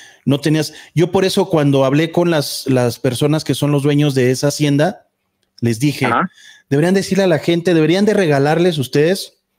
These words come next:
Speaker 1: una protección a cada visitante que entra, porque está cañón allá abajo.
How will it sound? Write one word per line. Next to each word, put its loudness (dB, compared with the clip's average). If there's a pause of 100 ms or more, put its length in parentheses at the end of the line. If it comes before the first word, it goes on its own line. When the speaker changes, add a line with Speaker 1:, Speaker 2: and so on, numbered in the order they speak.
(640)
Speaker 1:
una 0
protección 0
a -2
cada 0 (140)
visitante 0
que -2
entra, -2 (500)
porque -2
está -6 (120)
cañón 0 (540)
allá 0
abajo. -4